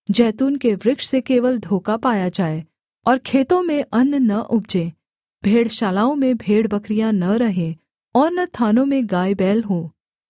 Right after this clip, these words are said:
तो भी मैं यहोवा के कारण आनन्दित और मगन रहूँगा और अपने उद्धारकर्ता परमेश्वर के द्वारा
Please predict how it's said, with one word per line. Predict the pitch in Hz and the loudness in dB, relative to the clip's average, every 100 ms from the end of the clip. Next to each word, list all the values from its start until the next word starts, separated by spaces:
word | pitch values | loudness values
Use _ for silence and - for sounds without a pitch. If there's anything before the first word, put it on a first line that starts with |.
| - | 2
तो | 247 208 | 2 2
भी | - 196 233 - _ _ - | 0 0 0 -6 _ _ 2
मैं | 233 403 | 4 4
यहोवा | 359 226 208 214 277 | 2 2 2 2 0
के | 339 302 | -2 -4
कारण | - 208 208 233 - | -2 0 0 -2 -2
आनन्दित | 185 180 202 262 277 | 0 2 2 0 0
और | 247 | 2
मगन | 185 170 202 | 0 2 2
रहूँगा | 190 165 175 160 151 156 _ _ _ | 2 0 -2 -2 -4 -8 _ _ _
और | 240 254 | 0 2
अपने | 269 311 - 381 | 0 -2 -2 -4
उद्धारकर्ता | - 233 - 196 220 247 233 269 | -2 -2 0 -2 0 -2 -2 -4
परमेश्वर | 262 208 180 185 220 - 277 | -2 -2 0 0 0 0 0
के | 254 214 | 0 0
द्वारा | 180 170 175 | 0 -4 -6